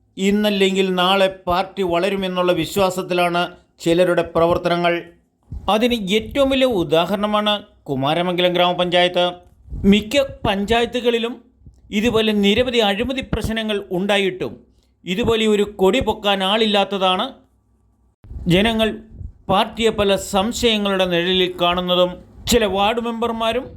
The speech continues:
ചുരുക്കം ചില കൗൺസിലർമാരും ജനകീയ വിഷയങ്ങളിൽ ഇടപെടുകയും ചില അഴിമതികൾക്കെതിരെ ശക്തമായ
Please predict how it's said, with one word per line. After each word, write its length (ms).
ചുരുക്കം 360
ചില 120
കൗൺസിലർമാരും 840
ജനകീയ 380
വിഷയങ്ങളിൽ 600
ഇടപെടുകയും 560
ചില 120
അഴിമതികൾക്കെതിരെ 920
ശക്തമായ 520